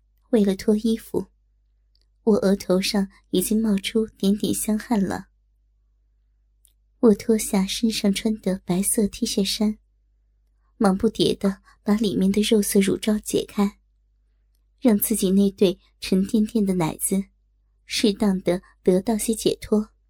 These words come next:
摘乳罩挂钩的时候，我不经意间瞥了床上的儿子一眼。他正面朝我，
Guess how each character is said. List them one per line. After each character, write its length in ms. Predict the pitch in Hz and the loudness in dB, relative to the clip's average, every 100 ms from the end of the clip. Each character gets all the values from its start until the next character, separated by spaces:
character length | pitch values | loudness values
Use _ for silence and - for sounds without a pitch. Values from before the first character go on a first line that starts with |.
| _ _ _ _ _ _ _ _ _ _ _ _ _ - | _ _ _ _ _ _ _ _ _ _ _ _ _ -2
摘 180 | 233 | 0
乳 220 | 220 185 - | 0 -2 -2
罩 240 | - 202 | 0 0
挂 240 | - 240 214 | 0 -2 0
钩 220 | 233 226 | 0 2
的 100 | 202 | 2
时 180 | - 170 | 0 -4
候， 280 | - 170 _ _ _ _ _ _ _ _ _ _ _ - | -4 -10 _ _ _ _ _ _ _ _ _ _ _ 0
我 140 | 226 | 0
不 160 | - 233 | 2 -2
经 260 | - 214 | 2 2
意 140 | 214 196 | 2 0
间 320 | - 208 214 _ _ _ | 0 0 -2 _ _ _
瞥 200 | - 175 | 2 4
了 80 | 190 | 4
床 260 | - 185 | 0 -2
上 180 | - 226 | -2 -4
的 80 | 214 | -2
儿 140 | 180 | -4
子 160 | 175 240 | -2 0
一 260 | 214 196 190 | 2 2 2
眼。 220 | - - _ _ _ _ _ _ _ _ _ _ _ _ _ | -4 -8 _ _ _ _ _ _ _ _ _ _ _ _ _
他 140 | - 240 | -4 0
正 180 | 247 214 | 2 4
面 220 | 208 196 | 4 2
朝 320 | - 185 202 | -2 -4 -2
我， 260 | 196 - | -2 -4